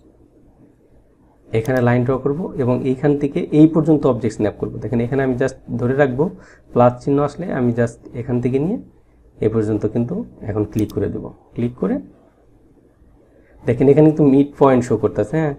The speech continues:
আমার যদি এরকম শো না করে, এখানে যদি পারপেন্ডিকুলার, আহ, দেখেন পারপেন্ডিকুলার কিন্তু অফ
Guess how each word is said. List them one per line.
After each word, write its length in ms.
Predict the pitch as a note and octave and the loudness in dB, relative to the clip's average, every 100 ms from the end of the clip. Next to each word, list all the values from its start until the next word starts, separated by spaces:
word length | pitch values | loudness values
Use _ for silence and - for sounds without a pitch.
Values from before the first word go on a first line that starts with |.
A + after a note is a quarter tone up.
| _ _ _ - | _ _ _ -4
আমার 140 | B2+ | -2
যদি 220 | C#3+ C3+ | 0 4
এরকম 240 | C#3+ C#3+ D3 | 4 4 0
শো 200 | - D3 | 0 0
না 200 | C#3+ D3 | 2 0
করে, 300 | - B2 A#2+ | 2 2 2
এখানে 420 | E3 C3+ C3 B2+ | 0 -2 -2 -2
যদি 360 | A#2+ A#2+ A#2 A#2+ - | -2 0 0 0 2
পারপেন্ডিকুলার, 640 | C#3 C#3 D3 C#3 B2+ C3 | 4 4 2 2 4 2
আহ, 920 | - - - - A#2+ A#2 A#2 B2 - | 2 -8 -18 -10 -2 0 0 -2 -4
দেখেন 280 | A2+ G#2+ A#2+ | -6 -4 0
পারপেন্ডিকুলার 680 | C3 C3 C#3 C3 A#2+ B2 B2 | 2 2 0 -4 -2 -2 -2
কিন্তু 260 | B2+ - - | -4 -6 -4
অফ 220 | - | -2